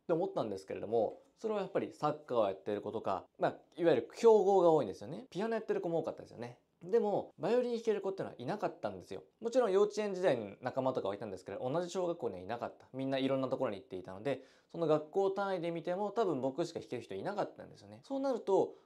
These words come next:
競合がいないので、楽器が上手い下手とか、そういう話がもはやなくなるんですよ。基準がなくなるので。なので、あ、もしかしてこれ僕は特技に、バイオリンって書けるんじゃないかなって気づいたんですよね。その時から、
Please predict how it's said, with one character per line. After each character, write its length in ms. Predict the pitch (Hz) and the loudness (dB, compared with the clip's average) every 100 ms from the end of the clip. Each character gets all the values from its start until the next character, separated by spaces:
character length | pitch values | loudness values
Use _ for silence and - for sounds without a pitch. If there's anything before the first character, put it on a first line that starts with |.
| _ | _
競 160 | - 196 | 0 4
合 180 | 185 175 | 4 4
が 140 | 165 | 2
い 60 | 147 | 2
な 120 | 139 | -2
い 60 | |
の 100 | 101 | -4
で、 220 | 98 101 95 - | -2 -2 -2 -4
楽 160 | 165 | -4
器 140 | 165 214 | -2 -2
が 100 | 175 | 0
上 300 | 190 262 285 | 2 2 0
手 60 | |
い 80 | 170 | -2
下 160 | 127 120 | -2 -2
手 60 | |
と 80 | 101 | -4
か、 120 | - - - | -10 -16 -16
そ 260 | - 262 | -4 0
う 20 | |
い 60 | 262 | 2
う 60 | 269 | 0
話 400 | 254 254 240 180 | -2 -8 -6 -6
が 140 | 101 _ | -6 _
も 120 | - 240 | -6 -4
は 60 | |
や 60 | 127 | 0
な 120 | 139 | -2
く 100 | 190 | 0
な 100 | 202 | -2
る 100 | 190 | -2
ん 20 | |
で 100 | 107 | -4
す 60 | 95 | -8
よ。 100 | - _ _ | -16 _ _
基 120 | - | -4
準 160 | 226 240 | 0 0
が 80 | 220 | 0
な 100 | 196 | -4
く 60 | |
な 140 | 175 156 | -4 -4
る 60 | |
の 80 | 104 | -6
で。 80 | 117 - 277 | -12 -14 -4
な 100 | 262 | -2
の 80 | |
で、 300 | 220 226 - - | 2 2 2 -6
あ、 100 | - | -4
も 160 | 175 254 | -2 -4
し 100 | - | -2
か 120 | 180 | -4
し 80 | 147 | -4
て 120 | 123 | -8
こ 120 | - | -2
れ 100 | 147 | -2
僕 280 | 151 156 180 | 0 -2 -2
は 160 | 220 208 - | -2 -2 -6
特 220 | 269 330 | -6 -4
技 200 | 175 127 _ _ | -4 -8 _ _
に、 300 | 123 107 95 _ - | -12 -10 -12 _ 0
バ 120 | 202 | 2
イ 20 | |
オ 20 | 240 | 2
リ 60 | |
ン 40 | 240 | 0
っ 20 | |
て 100 | - | -10
書 80 | - | -12
け 120 | - | -2
る 120 | 403 294 | 0 2
ん 60 | |
じ 80 | 131 | 0
ゃ 40 | |
な 100 | 110 | 0
い 60 | 104 | -2
か 100 | 98 | -4
な 100 | 98 | -8
っ 80 | 98 _ - | -10 _ -8
て 100 | 120 | -4
気 100 | 214 | 0
づ 100 | 208 | 2
い 60 | |
た 100 | 131 | 0
ん 40 | 92 | -4
で 80 | 87 | -8
す 80 | |
よ 80 | 104 | -10
ね。 180 | 196 359 _ - | -10 -10 _ -10
そ 100 | 285 | -8
の 120 | 277 | -6
時 180 | 285 - | -10 -6
か 100 | 196 | -4
ら、 220 | 196 | -4